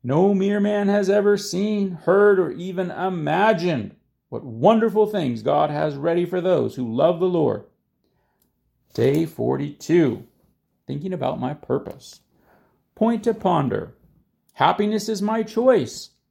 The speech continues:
I don't need anyone's approval to be happy. Verse to remember. Even if my father and mother abandon me, the Lord will hold me close.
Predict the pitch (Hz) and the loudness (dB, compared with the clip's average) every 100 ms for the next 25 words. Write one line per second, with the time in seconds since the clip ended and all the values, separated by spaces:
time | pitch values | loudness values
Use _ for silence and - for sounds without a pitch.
0 | _ _ _ 135 151 190 160 175 170 196 | _ _ _ -4 -2 -4 -6 -4 -2 0
1 | 180 165 139 - 190 196 107 - 147 _ | 0 -2 -4 -6 -4 -2 -2 -6 -8 _
2 | - 143 143 143 170 165 - - _ _ | -16 -8 -6 -4 -4 -6 -10 -18 _ _
3 | _ _ _ _ _ _ _ _ - 107 | _ _ _ _ _ _ _ _ -6 -2
4 | 120 - 101 92 107 147 98 - _ _ | -2 -2 -6 -4 -2 -2 -4 -8 _ _
5 | _ _ _ _ _ _ _ - 196 220 | _ _ _ _ _ _ _ 0 2 4
6 | 220 220 196 214 226 220 175 170 170 175 | 2 0 0 0 0 2 4 4 2 -2
7 | 135 131 135 120 113 120 101 92 92 95 | -2 -2 -4 -4 -4 -4 -4 -8 -12 -12
8 | 95 _ - 117 113 165 180 190 185 190 | -16 _ -8 -4 0 4 6 6 4 0
9 | 170 143 160 151 160 - 113 104 - - | -2 -4 -6 -8 -12 -6 -6 -6 -16 -20